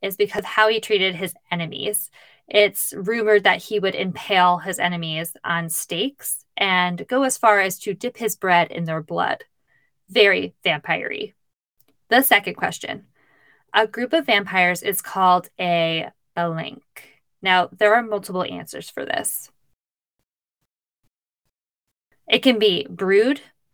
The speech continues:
clutch, coven, pack,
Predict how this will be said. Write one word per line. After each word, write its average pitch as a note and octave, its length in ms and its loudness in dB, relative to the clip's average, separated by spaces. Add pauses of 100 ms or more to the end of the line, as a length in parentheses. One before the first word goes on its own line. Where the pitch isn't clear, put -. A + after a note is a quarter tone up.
(160)
clutch, - 600 0 (320)
coven, A3+ 480 0 (600)
pack, - 540 -2